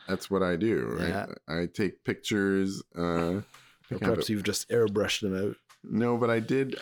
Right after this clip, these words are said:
Speaker 1: I, I was pretty
Speaker 2: Mm.
Speaker 1: careful to try and take pictures without people in, in them. And then I think I have one with, uh, with
Speaker 2: People are so annoying.
Speaker 1: <laughs> Plus, you're looking up, right?
Speaker 2: Yeah.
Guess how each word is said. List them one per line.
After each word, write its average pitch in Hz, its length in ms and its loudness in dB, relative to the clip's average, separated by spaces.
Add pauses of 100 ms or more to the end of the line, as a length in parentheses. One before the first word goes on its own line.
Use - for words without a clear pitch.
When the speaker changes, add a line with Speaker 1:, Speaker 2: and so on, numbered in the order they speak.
(120)
Speaker 1:
I, 104 180 -4
I 110 140 -2
was 127 240 2
pretty 131 500 -2
Speaker 2:
Mm. - 80 -10
Speaker 1:
careful 110 540 0
to 101 100 -2
try 98 280 0
and 95 180 2
take 98 260 -2
pictures 85 560 -2
without 82 480 0 (100)
people 82 580 -4 (460)
in, 85 480 0
in 101 200 0
them. 76 280 0
And 85 160 0
then 85 200 -2
I - 60 -14
think - 200 -6
I 98 60 -2
have 80 200 -2
one 69 380 -4
with, 69 220 -6 (280)
uh, - 60 -14 (280)
with - 180 -8
Speaker 2:
People 95 280 -4
are 104 100 -2
so - 240 -2
annoying. - 240 -8 (300)
Speaker 1:
<laughs> - 1200 -14
Plus, 269 240 2
you're 147 140 4
looking 135 360 2
up, - 340 -2 (260)
right? - 340 -2
Speaker 2:
Yeah. 131 300 2